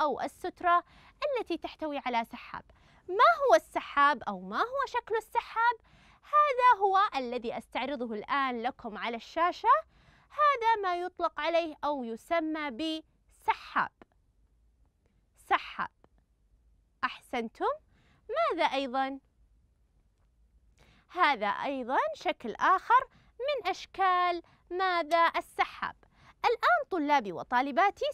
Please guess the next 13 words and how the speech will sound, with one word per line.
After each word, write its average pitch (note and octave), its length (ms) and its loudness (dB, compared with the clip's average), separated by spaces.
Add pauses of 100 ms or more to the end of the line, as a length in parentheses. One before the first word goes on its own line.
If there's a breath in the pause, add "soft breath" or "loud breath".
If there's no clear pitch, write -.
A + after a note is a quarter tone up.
سأستعرض D#4 720 2
لكم A3+ 320 -6
الش-، - 300 -14
السحاب G4 800 2 (400 soft breath)
بماذا؟ G#4+ 920 2
بوضوح. C4 800 -2 (460)
هذا D#4 260 4
هو A#3 320 -2
السحاب. C4+ 720 0 (1200)
هذا D4 360 2 (220)
هو C#4+ 300 2 (160)
ماذا؟ C#4 500 -6
السحاب B3 800 -2